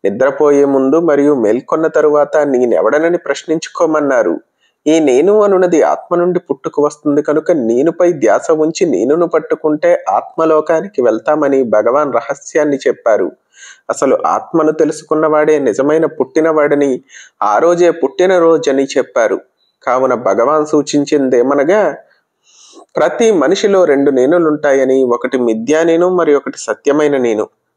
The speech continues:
తన్ను తాను విచారించగా మిథ్యా నేను అదృశ్యమై నిజమైన నేను మిగులుతుందని, ఇదే ముక్తి మరియు మోక్షమని భగవాన్ చెప్పారు. కావున ముక్తి అంటే మరియు మోక్షం అంటే అవేవో మనం మరణించిన తరువాత మరోదే,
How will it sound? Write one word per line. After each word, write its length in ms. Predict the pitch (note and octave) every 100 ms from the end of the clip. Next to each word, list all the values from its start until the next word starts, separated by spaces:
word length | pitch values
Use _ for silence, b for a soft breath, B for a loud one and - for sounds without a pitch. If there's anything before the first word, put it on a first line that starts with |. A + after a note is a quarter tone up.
| _ D3+
తన్ను 200 | D#3 F3
తాను 300 | E3 D#3+ D3
విచారించగా 760 | B2 F#3 F3+ F#3+ F#3+ F3 F3
మిథ్యా 440 | C#3+ G#2+ A#2+ D#3
నేను 220 | F3 E3+ E3
అదృశ్యమై 680 | C3+ C#3 D3+ - D3 D3
నిజమైన 480 | B2+ G#2+ B2+ D#3 E3+
నేను 240 | E3 D#3
మిగులుతుందని, 760 | C3 A2+ B2 C3+ C3+ C3 D3 A#3 _ _ _ -
ఇదే 260 | A#2+ D3+ E3+
ముక్తి 460 | C#3 B2 _ F3+
మరియు 380 | F3 D#3 C#3+ D3
మోక్షమని 600 | A#2+ G#2 - - D3+ D3
భగవాన్ 440 | C3 A2 A#2 B2+ B2+ -
చెప్పారు. 400 | B2+ - G#2+ G2 - b b b -
కావున 320 | C#3 C#3 D3
ముక్తి 580 | C3+ A2+ A#2 - - F#3
అంటే 520 | E3+ E3 E3 D3+ C#3+
మరియు 420 | E3 B2 B2+ D3 C#3+
మోక్షం 560 | A#2+ A#2+ - - E3+
అంటే 240 | D#3 D#3 D#3
అవేవో 400 | C3+ A#2+ C3+ D#3
మనం 340 | D3+ C#3+ B2
మరణించిన 500 | F2+ G#2+ D3 D#3 E3+
తరువాత 440 | E3 D#3 D3+ D3+
మరోదే, 840 | E3 B2+ G#2+ B2 D3+ D#3+ D#3+ D#3